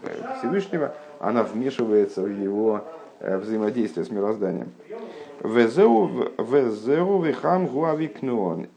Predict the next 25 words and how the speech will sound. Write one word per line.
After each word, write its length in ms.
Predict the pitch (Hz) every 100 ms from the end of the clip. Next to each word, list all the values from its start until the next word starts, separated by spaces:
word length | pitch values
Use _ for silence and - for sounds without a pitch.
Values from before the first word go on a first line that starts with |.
| -
И 280 | 170 170 -
это 380 | 151 160 160 139
то, 300 | - 151 156
о 60 |
чём 260 | 120 - 120
сказано. 680 | - 92 90 101 147 190 - - -
А 140 | - 110
хам, 420 | - 143 196 226 - - 196 - - -
мы 200 | 107 95
ска-, 220 | - 87
сказали, 380 | - 101 82 80
что 420 | - 85 87 85 - - - - -
хам 200 | 107 87
имеется 300 | 87 87 -
в 20 | 87
виду 300 | 85 85 82
из, 340 | 85 87 -
э, 520 | 50 50 - - 50 -
этих 180 | - - -
сыновей 280 | 92 95 90
Ноха. 240 | 85 - - - _ - - - - - -
Э, 540 | - 92 90 85 85 82 - _ 226 233 - - 156 151 - 202 - 151 143 147 147 143 143 - -
э, 1080 | - 101 95 50 50 - 87 - - 64 64
с-, 800 | - - - - - - - - - - - - 190 208 - - - - - -
хам — 360 | 123 139 123